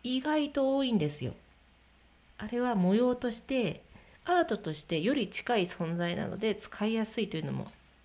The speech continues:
あるんでしょうけど、それも理解できる。うん、アートを見ても、まあ、雰囲気で良さはわかるかもしれないけど、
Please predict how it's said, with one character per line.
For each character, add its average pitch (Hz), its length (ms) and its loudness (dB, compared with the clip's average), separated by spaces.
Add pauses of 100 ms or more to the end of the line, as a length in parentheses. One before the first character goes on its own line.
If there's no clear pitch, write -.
あ 165 100 -2
る 156 120 -2
ん 131 60 -6
で 135 80 -6
し - 120 -6
ょ 139 60 -4
う 131 60 -8
け 135 120 -8
ど、 156 260 -2 (1000)
そ - 160 -2
れ 302 120 2
も 302 140 2
理 262 160 0
解 185 200 2
で 170 80 -6
き - 200 -12
る。 - 180 -8 (580)
う 165 60 -6
ん、 160 180 -4
ア 349 200 0
ー 403 80 -2
ト 190 120 4
を 175 60 4
見 175 140 2
て 156 140 -2
も、 156 280 -2 (2000)
ま 220 140 2
あ、 185 40 -6 (280)
雰 392 280 2
囲 381 100 4
気 - 140 -6
で 170 100 0
良 180 120 4
さ 185 180 2
は 151 60 0
わ 151 100 0
か 170 160 0
る 151 80 -2
か - 140 -8
も 147 120 -2
し 147 100 -6
れ 160 120 -2
な 160 140 -2
い 156 60 -4
け 156 140 -10
ど、 147 260 -6